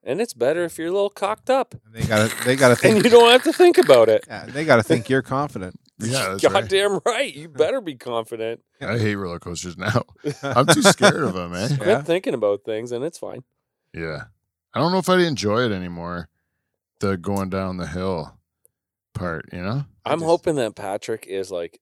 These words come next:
Speaker 1: as scared of them as I was, but then loves them as much as I did.
Speaker 3: W-, were you scared as a kid of 'em?
Speaker 1: Super scared.
Speaker 3: But you'd go on 'em anyway?
Speaker 1: Yeah.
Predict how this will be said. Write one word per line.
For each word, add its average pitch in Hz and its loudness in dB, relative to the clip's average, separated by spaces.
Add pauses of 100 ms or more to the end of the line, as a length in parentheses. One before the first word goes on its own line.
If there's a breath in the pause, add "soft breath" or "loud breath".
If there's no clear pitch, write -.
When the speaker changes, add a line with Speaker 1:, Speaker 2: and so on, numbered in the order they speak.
Speaker 1:
as 92 -8
scared 101 -4
of 101 -8
them 98 -8 (400)
as 95 -4
I 90 -8
was, 101 -4 (120)
but 107 -2
then 92 -10 (400)
loves 104 -2
them 104 -6
as 90 -8
much 92 -12
as 87 -14
I 82 -8
did. 50 -18 (560)
Speaker 3:
W-, - -12
were 156 2
you 220 -2
scared 160 2
as 143 -2
a 110 -12
kid 127 -6
of 156 -6
'em? 214 -8
Speaker 1:
Super - -4
scared. 85 -8 (240)
Speaker 3:
But 147 0
you'd 127 -6
go 131 2
on 135 -2
'em 123 -6
anyway? 139 -6 (180)
Speaker 1:
Yeah. 123 -8